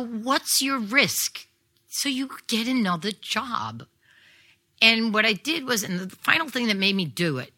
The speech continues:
was that I didn't want to ever have to wonder later on in life, 'cause I was doing, you know, I was the senior producer. I was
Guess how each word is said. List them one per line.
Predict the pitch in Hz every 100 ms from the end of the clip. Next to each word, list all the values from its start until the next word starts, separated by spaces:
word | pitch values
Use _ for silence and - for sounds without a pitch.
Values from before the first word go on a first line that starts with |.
| _ _ _ _ _ _ -
was | 180 190 160
that | 185 175 175 - _ _ _ _ - - _ 196
I |
didn't | 160 226 247 277 269 - _ _
want | 190 190 202 202 202 -
to | - 202 185 175 - -
ever | 185 190 202 208 202 _ -
have | - 165 -
to | 165
wonder | 147 156 160 160 143 131 156 _ _ _ _ _ _ _ _ _ _
later | 185 180 185 196
on | 185 180
in | 175
life, | 156 147 147 - - _ _ -
'cause | 185
I | 185 180
was | 175 156 - _ _ - 135
doing, | 233 214 175 - -
you | -
know, | 180
I | 165
was | 165 170
the | 175
senior | - 233 240
producer. | 151 139 202 226 - 147
I | 156
was | 156 147